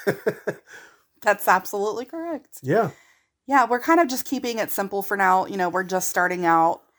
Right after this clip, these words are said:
Speaker 2: It, it, and it's all, life is hard.
Speaker 1: Life
Speaker 2: It's
Speaker 1: is
Speaker 2: already
Speaker 1: hard.
Speaker 2: hard keeping up with my regular social media. So until,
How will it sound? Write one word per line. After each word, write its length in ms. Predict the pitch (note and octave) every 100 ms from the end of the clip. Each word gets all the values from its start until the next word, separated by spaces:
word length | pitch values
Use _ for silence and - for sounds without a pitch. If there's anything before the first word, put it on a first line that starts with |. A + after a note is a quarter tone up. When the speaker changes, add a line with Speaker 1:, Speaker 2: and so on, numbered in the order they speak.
| _ _ _ _ _ _
Speaker 2:
It, 300 | F#3+ F3+ D#3+
it, 180 | G2+ G2 B2+ - _ -
and 140 | D3 F#3+
it's 200 | F3+ -
all, 220 | F#3+ F#3 - - _ _ _
life 380 | G3 F#3+ D4+ F#4+
is 140 | A4 -
hard. 580 | - F#3+ F3+ D3+ D#3+ - -
Speaker 1:
Life 280 | E3 G3 C#4+
Speaker 2:
It's 100 | D4
Speaker 1:
is 60 | D#4+
Speaker 2:
already 400 | F#4+ G#4 F#4 D4+
Speaker 1:
hard. 40 |
Speaker 2:
hard 360 | - A3 A3+ -
keeping 340 | A3+ G#3+ G3
up 160 | F#3+ G3+
with 160 | G3
my 160 | F#3+ F3+
regular 480 | E3 E3 F3+ F3+ F#3
social 360 | G3 F#3 G3
media. 520 | F#3+ F#3 F#3 F#3 F#3 - - - _ -
So 640 | - G3 F#3 F3 E3+ - -
until, 580 | G#3 G3 D4 C4+ B3+